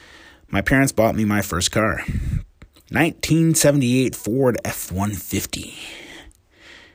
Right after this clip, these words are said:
Mind you, it was already nineteen ninety-six. <laughs> You know,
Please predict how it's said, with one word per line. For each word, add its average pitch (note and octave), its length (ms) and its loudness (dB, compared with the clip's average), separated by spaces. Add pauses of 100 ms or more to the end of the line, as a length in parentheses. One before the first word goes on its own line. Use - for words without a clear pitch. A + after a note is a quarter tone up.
(320)
Mind G#2 260 -2
you, C#2+ 60 -8
it - 60 -12
was F2+ 100 -4
already E2+ 220 -2
nineteen E2+ 360 -6
ninety-six. F2 800 0 (160)
<laughs> - 240 -10
You A#2 80 -2
know, - 80 -6